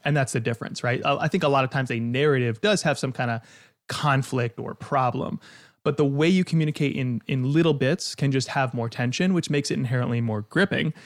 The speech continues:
'cause people are wired to want closure. And the central technique to all this is called an open loop. So an open loop can be grand, like who will sit on the throne at the end of Game of Thrones, or it could be very, very tiny, which is just me inserting a pause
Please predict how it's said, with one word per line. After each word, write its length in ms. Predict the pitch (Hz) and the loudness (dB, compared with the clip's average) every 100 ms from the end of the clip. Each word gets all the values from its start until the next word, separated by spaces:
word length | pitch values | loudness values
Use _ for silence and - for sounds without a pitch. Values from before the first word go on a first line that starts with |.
| - - - | -20 -20 -2
'cause 240 | 156 135 | 0 0
people 260 | - 131 143 | 0 0 0
are 80 | |
wired 420 | 135 120 113 117 120 - | 2 2 2 0 -4 -6
to 160 | - | -2
want 280 | 120 113 110 - _ _ | 0 0 -2 -6 _ _
closure. 420 | - 151 127 80 - _ _ _ - | -2 -2 -2 -6 -12 _ _ _ -4
And 120 | 147 | -2
the 60 | 147 | 0
central 400 | - 180 175 156 | 2 2 2 0
technique 400 | - 127 151 139 | 0 0 0 0
to 80 | 120 | 0
all 140 | 117 | 0
this 220 | 117 113 | 0 -2
is 80 | 117 | -2
called 240 | - 120 | 0 0
an 60 | 110 | 0
open 260 | 110 107 107 | -2 -2 -2
loop. 340 | 107 113 - - _ _ _ _ _ - | -4 -4 -12 -20 _ _ _ _ _ -14
So 260 | - 135 120 | -2 2 4
an 80 | |
open 240 | 135 147 151 | 4 4 4
loop 180 | 143 113 | 2 2
can 120 | 135 | 0
be 80 | 120 | 0
grand, 800 | 110 123 139 131 117 120 156 - | -2 0 2 4 2 2 0 0
like 220 | 123 110 | 0 0
who 140 | - | 2
will 140 | 135 131 | 4 2
sit 240 | - 143 143 | 0 0 2
on 140 | 127 | 2
the 80 | 120 | 0
throne 420 | - 139 127 127 | 0 2 4 2
at 80 | 113 | 2
the 120 | 123 | 0
end 140 | 120 | 2
of 120 | 120 113 | 0 0
Game 200 | 117 113 | 0 0
of 80 | |
Thrones, 560 | 107 113 110 117 180 - - - - _ | -2 -2 0 2 0 -2 -14 -20 -20 _
or 160 | 165 156 | 2 4
it 60 | |
could 160 | - 156 | 4 2
be 100 | 156 | 2
very, 300 | 139 123 117 | 2 2 0
very 240 | 117 107 | 0 -2
tiny, 520 | 107 - 151 131 110 | -2 0 2 2 2
which 240 | 104 110 - | 0 -2 -2
is 120 | 113 | -2
just 200 | 127 - | -2 -2
me 360 | 123 127 123 131 | 2 4 4 2
inserting 400 | 120 131 117 110 | 0 0 0 -2
a 60 | |
pause 580 | 107 - 120 139 196 - | -2 2 4 4 0 -6